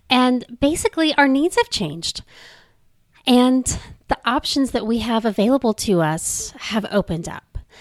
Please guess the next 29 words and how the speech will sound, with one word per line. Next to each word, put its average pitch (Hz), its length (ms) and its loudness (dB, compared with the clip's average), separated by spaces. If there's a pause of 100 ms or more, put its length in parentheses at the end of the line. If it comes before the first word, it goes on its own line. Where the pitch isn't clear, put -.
(140)
So 202 320 6
this 220 300 -2
fall, 214 360 4
my 311 80 2
daughter 214 440 6 (240)
is, 190 680 0 (460)
uh, 185 260 -4
n-, - 160 -8 (180)
going 208 240 6
to - 100 -6
be 196 200 2
studying 185 500 0
chemistry, 190 880 0
and 240 420 0 (640)
we 262 160 2
were 277 120 2
discussing 269 560 0
it 240 120 4
and 233 120 2
realizing 247 520 2
that, 220 340 0
yes, 220 460 -2
we 247 200 -2
could 339 340 -4
study 262 320 -2
chemistry 226 480 -2
on 185 140 -2
our 208 140 -2
own. 175 320 -2